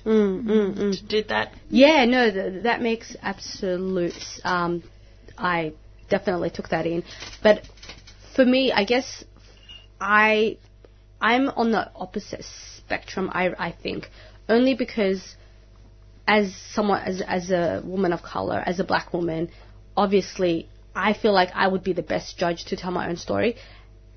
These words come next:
Speaker 1: But also, if, if, if, let's say we have an event on racism, I think a person of colour should lead it. Doesn't mean that we should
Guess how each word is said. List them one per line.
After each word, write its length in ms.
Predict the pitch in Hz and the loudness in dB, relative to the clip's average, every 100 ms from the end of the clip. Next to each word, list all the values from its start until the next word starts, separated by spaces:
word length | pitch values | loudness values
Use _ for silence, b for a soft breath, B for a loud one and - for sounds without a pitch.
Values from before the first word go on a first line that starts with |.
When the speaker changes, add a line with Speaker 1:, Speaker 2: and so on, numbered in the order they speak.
| - - | -20 2
Speaker 1:
But 120 | - | 4
also, 580 | 208 233 - 214 190 - | 6 4 4 6 6 4
if, 180 | - 220 - - - - | -2 -4 -6 -20 -20 -6
if, 140 | 240 - | -6 -6
if, 420 | - 214 - 254 - - | -12 -12 -6 -6 -6 -4
let's 220 | 233 - | -4 -4
say 260 | - 208 196 | 0 2 2
we 160 | 196 202 | 0 -2
have 220 | 175 180 | -4 -4
an 80 | 185 | -4
event 360 | 170 170 - - - - | -4 -6 -8 -12 -20 -8
on 160 | 175 165 | -4 -4
racism, 560 | 170 - - - - - b b b | -4 -8 -12 -10 -12 -14 b b b
I 140 | - 208 | 0 2
think 320 | - 233 - - | 2 0 0 -12
a 60 | - | -12
person 420 | - 196 - 190 | -2 -2 0 -2
of 140 | 170 | -2
colour 400 | - 202 180 175 B B B | -6 -4 -2 -4 B B B
should 460 | - - 226 214 | -10 0 0 2
lead 280 | 214 233 247 | 2 2 6
it. 200 | 277 220 | 4 4
Doesn't 240 | 226 233 | 0 0
mean 240 | 226 226 220 | 2 2 2
that 200 | 190 180 | 0 0
we 100 | 202 | -6
should 300 | - 196 | -4 -6